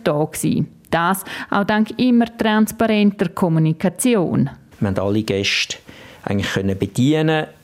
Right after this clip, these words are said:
Speaker 2: S-, nicht jeder hat genau am Morgen um elf Uhr seine Privatstunde bekommen, aber am Nachmittag war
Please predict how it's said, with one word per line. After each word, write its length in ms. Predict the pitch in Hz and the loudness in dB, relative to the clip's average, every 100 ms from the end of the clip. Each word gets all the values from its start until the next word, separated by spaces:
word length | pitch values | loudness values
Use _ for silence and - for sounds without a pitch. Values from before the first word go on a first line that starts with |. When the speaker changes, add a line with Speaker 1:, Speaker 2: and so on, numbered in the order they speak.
| _ | _
Speaker 2:
S-, 280 | - - - - | -6 -6 -6 -4
nicht 420 | 135 127 131 135 | 2 4 4 2
jeder 220 | 123 120 | 2 0
hat 200 | 113 107 | 0 -2
genau 340 | 113 101 101 107 | -2 -2 0 0
am 100 | 101 | 2
Morgen 300 | 101 107 107 | 2 2 0
um 100 | 101 | 0
elf 240 | 104 107 | 2 0
Uhr 60 | 104 | 0
seine 240 | 107 98 | 0 0
Privatstunde 880 | 95 110 - 104 139 - 139 135 135 | -2 -4 -4 -4 -4 -2 0 0 0
bekommen, 440 | 139 - 110 113 - | -2 -2 -2 -2 -6
aber 240 | 101 - | -6 -4
am 80 | 98 | -2
Nachmittag 460 | 92 104 113 - | 0 0 -2 -4
war 80 | 104 | -4